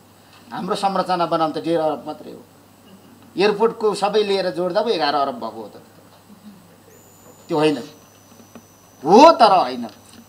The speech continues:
संरचना हाम्रो बनाउनेमा चाहिँ डेढ अरब हो।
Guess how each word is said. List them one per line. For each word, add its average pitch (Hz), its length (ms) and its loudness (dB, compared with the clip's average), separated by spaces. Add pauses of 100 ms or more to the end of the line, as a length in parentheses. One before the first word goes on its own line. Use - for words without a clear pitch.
(1500)
संरचना 254 540 8
हाम्रो 190 240 0
बनाउनेमा 190 520 2
चाहिँ 165 180 -4
डेढ 202 180 6
अरब 185 320 4
हो। 180 100 -2